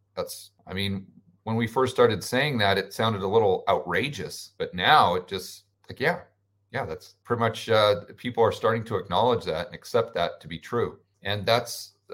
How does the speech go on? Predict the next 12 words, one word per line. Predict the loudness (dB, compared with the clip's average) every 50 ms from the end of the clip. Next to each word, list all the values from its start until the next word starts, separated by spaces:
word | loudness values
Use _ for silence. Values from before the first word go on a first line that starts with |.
| -16 -10 -8
a | -8
great | -6 0 2 2 2 2 0 -6
step | -12 0 2 2 2 2 -2 -8 -12
towards | -4 0 2 4 4 4 2 -2 -6 -14 -18 -20 _ _ _ _
freedom | _ -6 -4 -4 -2 -2 -2
and | 0 0
liberty, | 0 0 -2 -6 -8 -12 -16 _ _ _
because | -4 0 2 2 2 2 0
one | 0 2 2 2
of | 0
the | -4
conclusions | -6 -6 -10 -10 -10 -8 -6 -4 -4 -4 -4 -4 -6 -6 -6 -8 -10 -14 -18